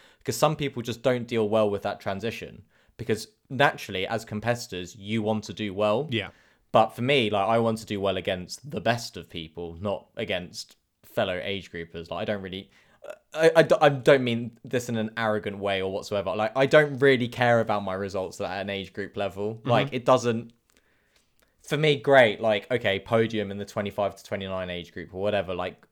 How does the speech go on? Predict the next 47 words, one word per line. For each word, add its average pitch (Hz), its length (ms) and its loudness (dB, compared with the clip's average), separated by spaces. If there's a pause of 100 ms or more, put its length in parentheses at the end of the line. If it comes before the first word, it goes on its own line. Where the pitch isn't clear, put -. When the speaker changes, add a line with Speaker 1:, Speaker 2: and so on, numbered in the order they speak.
Speaker 1:
fantastic. 107 720 -6
But 104 300 -2 (140)
all 143 180 6
I 127 120 8
care 107 240 0
about 95 280 -4
is 98 180 -6
where 110 220 0
did 107 140 -2
I 98 80 2
place 101 320 -4
against 92 300 -6
the 95 100 -6
elite 95 220 -8
field 82 420 -10
or 90 100 -10
the 85 60 -12
pro 98 220 -2
field? 104 460 -6 (540)
Um, 101 260 0
because 113 240 -4
those 113 260 2
are - 20 -18
the 107 80 -2
boys 101 580 -2 (140)
that 104 100 -4
I 104 140 -2
wanna 98 220 -2
be 92 100 -10
racing 110 380 -2
against. 82 400 -10
So 107 80 -6
that's 98 240 -4
what's 113 160 -8
important 107 440 -6
to - 120 -16
me. 73 240 -14 (580)
Um, 98 500 2
so 131 200 4
we're 135 140 6
working 165 420 4
together. 120 580 2
We're 117 140 -4
starting 156 500 0
our 123 80 2
official 120 340 -4
coaching 101 640 -4